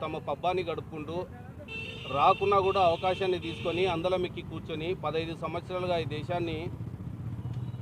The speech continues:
క-, పా-, పాలించుకుంటూ,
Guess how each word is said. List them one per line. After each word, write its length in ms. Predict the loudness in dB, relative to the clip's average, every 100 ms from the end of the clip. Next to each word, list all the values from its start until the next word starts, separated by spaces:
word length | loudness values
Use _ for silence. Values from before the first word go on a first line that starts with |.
| -8 -8 -10 -10 -12 -12 -14 -12 -12
క-, 80 | -12 -4
పా-, 160 | -2 0 2
పాలించుకుంటూ, 760 | 2 0 -4 -6 -2 0 0